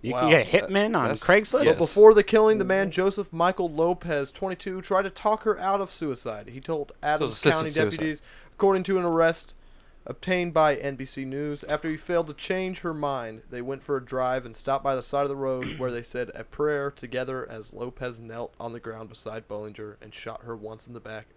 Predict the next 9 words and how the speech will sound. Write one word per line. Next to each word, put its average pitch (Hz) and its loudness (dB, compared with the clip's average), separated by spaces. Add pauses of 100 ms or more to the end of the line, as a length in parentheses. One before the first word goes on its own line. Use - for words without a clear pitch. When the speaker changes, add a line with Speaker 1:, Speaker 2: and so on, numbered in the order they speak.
Speaker 2:
of 107 -18
the 107 -16
head 95 -16 (220)
with - -18
a - -20
nine 101 -8
millimeter 104 -12
firearm. 95 -14
Speaker 1:
Jesus. 107 0